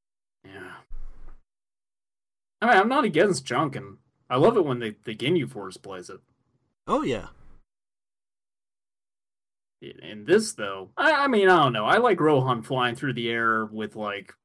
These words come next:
Speaker 1: Dragon Ball Z energy around him and stuff, like, 'cause it's just dumb.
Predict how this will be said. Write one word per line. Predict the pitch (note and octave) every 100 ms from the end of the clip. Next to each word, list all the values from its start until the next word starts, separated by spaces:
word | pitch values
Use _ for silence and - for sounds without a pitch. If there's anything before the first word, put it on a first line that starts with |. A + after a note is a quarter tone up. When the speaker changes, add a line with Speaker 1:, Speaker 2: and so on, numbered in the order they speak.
| -
Speaker 1:
Dragon | A#2 A2 G#2+
Ball | A2 G#2+
Z | G#2 G#2+ G#2
energy | G2+ G2+ G2+ G#2
around | G2 G2 F#2+
him | G2
and | F#2+
stuff, | - C#3
like, | C3+
'cause | G3
it's | A3+ F#3
just | - C#3+ - -
dumb. | G#2+ G#2+ G2+